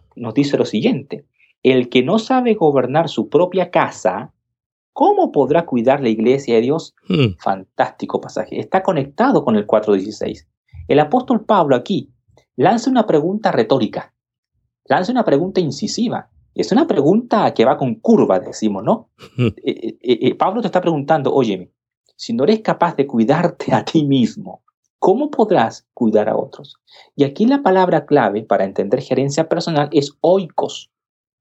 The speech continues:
Speaker 1: ¿Mm? El que no sabe gobernar, gobernar su propio oikos, que es casa en griego, ¿cómo podrá cuidar de los demás? Ok,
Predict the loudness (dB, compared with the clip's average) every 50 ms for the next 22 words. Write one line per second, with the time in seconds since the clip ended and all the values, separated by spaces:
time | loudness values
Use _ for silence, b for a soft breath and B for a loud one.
0 | -4 0 0 0 0 -4 _ b b b b _ _ 0 0 0 0 0 0 0
1 | 0 0 0 0 0 2 2 2 0 0 2 2 -2 -2 -2 -2 -2 0 0 0
2 | 0 0 0 0 0 0 2 2 2 0 0 -4 _ -2 0 2 2 2 0 -4
3 | -4 -4 -4 -4 -6 -8 _ _ _ _ -8 -8 -8 -6 _ -2 -2 -2 -2 -2
4 | -6 -8 -6 -4 -6 -4 -4 -2 -2 0 0 0 0 -2 -4 -10 _ _ _ _
5 | _ _ _ _ _ _ _ -4 -2 0 0 0 0 0 0 2 2 0 -2 -2
6 | -2 0 0 0 0 0 2 2 0 0 -2 -4 -4 0 0